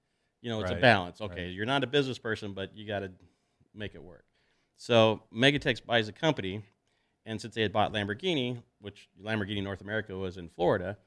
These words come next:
Speaker 1: they're like, "Oh, we'll just move everything from California out to Florida." Of course, they didn't like that. That's when,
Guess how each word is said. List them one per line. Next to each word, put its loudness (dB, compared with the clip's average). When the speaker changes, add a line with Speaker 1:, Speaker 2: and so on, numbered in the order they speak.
Speaker 1:
they're -8
like, -20
"Oh, 2
we'll -6
just -16
move -8
everything -6
from -18
California -6
out -10
to -18
Florida." -2
Of -20
course, 2
they 0
didn't -2
like -2
that. -4
That's -6
when, -4